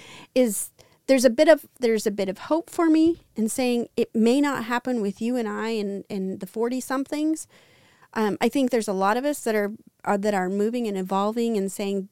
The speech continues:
"This doesn't work." We're kind of stuck in that sandwich space.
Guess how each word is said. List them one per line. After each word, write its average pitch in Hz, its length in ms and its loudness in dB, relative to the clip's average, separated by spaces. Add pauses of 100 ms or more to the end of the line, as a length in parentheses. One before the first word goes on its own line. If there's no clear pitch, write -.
"This 226 220 6
doesn't 208 380 -2
work." 202 400 -6
We're 285 80 -4
kind 220 280 -4
of 202 80 -6
stuck - 400 -8
in 208 80 -4
that 185 180 -8
sandwich 208 500 -6
space. 285 440 -4